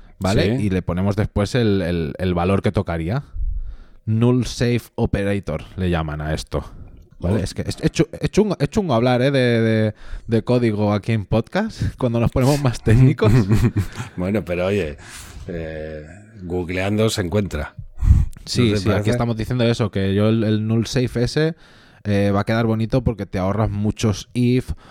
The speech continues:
Speaker 1: o muchas condi-, ah, cosas de estas raras que al final acabamos haciendo y que te generan un churro de código.
Speaker 2: Sí.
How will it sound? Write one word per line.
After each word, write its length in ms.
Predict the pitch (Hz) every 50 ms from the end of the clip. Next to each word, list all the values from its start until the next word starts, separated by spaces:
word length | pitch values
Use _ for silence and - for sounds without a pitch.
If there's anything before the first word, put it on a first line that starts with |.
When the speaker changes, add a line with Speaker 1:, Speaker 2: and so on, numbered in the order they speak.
| - - -
Speaker 1:
o 100 | 101 101
muchas 320 | 104 107 - 120 113 -
condi-, 380 | - 110 107 104 104 101 101 -
ah, 460 | - - 98 92 90 90 87 87 85 87 87 85 - - - - - 78 - - - -
cosas 260 | - 107 117 117 101
de 80 | 110
estas 220 | 104 - - 98 92
raras 280 | 101 110 110 104 98
que 80 | - -
al 60 | 95 -
final 220 | - 98 98 98
acabamos 420 | 95 92 95 95 92 95 95 -
haciendo 480 | 101 95 - - 110 110 110 104 101 98
y 60 | 95
que 120 | - 92 85
te 160 | - 92 85
generan 340 | - 101 92 95 98 98 98
un 180 | 98 98 92 -
churro 320 | - - 110 101 98 101
de 140 | 98 95 90
código. 460 | - 113 113 110 107 98 98 107 107 _ _ _ - - -
Speaker 2:
Sí. 260 | - - 101 90 82